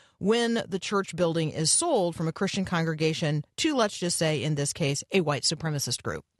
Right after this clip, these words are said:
I, I think that my conversation that I really want to have is how does the political <laughs> landscape, um, affect communities across the country,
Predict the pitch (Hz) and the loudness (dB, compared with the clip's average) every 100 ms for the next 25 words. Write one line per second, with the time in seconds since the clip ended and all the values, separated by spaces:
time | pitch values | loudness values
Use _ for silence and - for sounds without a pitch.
0 | _ _ _ _ _ _ _ _ - - | _ _ _ _ _ _ _ _ -20 -20
1 | - 117 71 107 202 - 233 - 392 - | -6 -4 -2 0 -2 0 -2 0 0 2
2 | 466 208 180 - 190 196 190 170 165 175 | 0 0 -2 0 -2 0 0 -2 0 0
3 | 147 147 151 165 220 247 247 269 294 320 | 0 0 0 0 0 0 -2 0 0 0
4 | - - - _ - 208 196 190 214 247 | -4 -18 -20 _ 0 2 0 0 0 0
5 | - 285 262 214 196 185 165 165 165 160 | -4 -6 -2 -2 0 0 0 2 0 0
6 | - 160 139 147 - - - _ _ - | 0 0 0 -2 -8 -20 -20 _ _ 0
7 | 165 156 147 - - 175 - 180 143 - | 2 2 -2 -2 -2 -2 2 2 2 -2
8 | - - - _ _ _ _ _ _ - | -8 -8 -8 _ _ _ _ _ _ 0
9 | 208 226 349 240 147 156 - 175 - 170 | 2 2 2 0 0 -2 -2 -2 -2 -6
10 | - 311 - 120 117 | -4 -4 -2 -2 -2